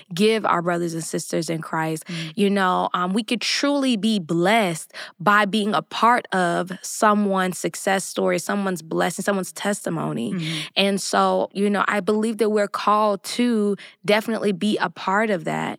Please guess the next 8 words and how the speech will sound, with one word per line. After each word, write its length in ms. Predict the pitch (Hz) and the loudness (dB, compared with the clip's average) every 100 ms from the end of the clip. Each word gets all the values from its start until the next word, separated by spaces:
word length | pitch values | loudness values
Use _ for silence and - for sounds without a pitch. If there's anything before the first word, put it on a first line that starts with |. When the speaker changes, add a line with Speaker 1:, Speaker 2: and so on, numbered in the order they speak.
| - | -4
Speaker 1:
you 140 | 180 | -2
know, 160 | 180 - | 0 -2
in 220 | - 185 | -2 -2
that 280 | 175 160 - | 0 -4 -4
way 520 | 165 175 180 165 170 - - - | -2 -2 -2 -2 -4 -8 -16 -4
and 160 | 196 180 | -2 -2
feel 680 | - 220 233 220 208 196 | 0 2 2 2 2 0
what 420 | - 175 190 - | -4 0 0 0